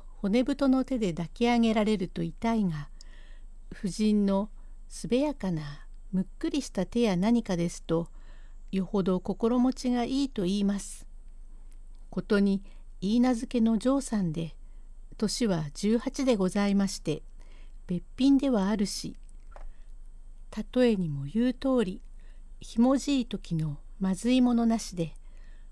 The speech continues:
お腹の空いた時においしいものが来たようなもので、若旦那が召し上がることになったが、もとより許嫁だから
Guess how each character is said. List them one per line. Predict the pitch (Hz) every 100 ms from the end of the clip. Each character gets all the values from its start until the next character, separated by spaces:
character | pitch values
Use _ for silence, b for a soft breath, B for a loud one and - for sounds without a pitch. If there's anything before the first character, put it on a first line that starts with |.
| b -
お | 185
腹 | 220 220 214
の | 214
空 | - 262
い | 254
た | 262
時 | 262 - 240
に | 190 185 - - - -
お | 196 277
い |
し | 285 - 294
い |
も | 269 220
の | 185
が | 156 147
来 | -
た | - 254
よ | 277
う | 277
な | 202
も | 180
の | 185 214
で、 | 170 - - b b b b b b - -
若 | 196 196 214
旦 | 220 214
那 | 185 170
が | 160
召 | 160 165
し | -
上 | 254
が | 262
る | 269 240
こ | 208
と | 190
に | 175
な | 196
っ | 247 -
た | 196
が、 | 190 190 - b b b b b -
も | 233 302
と | -
よ | 233 185
り | 160 - 214
許 | 247
嫁 | 247 - 240
だ | 226
か | 220 156
ら | 147 -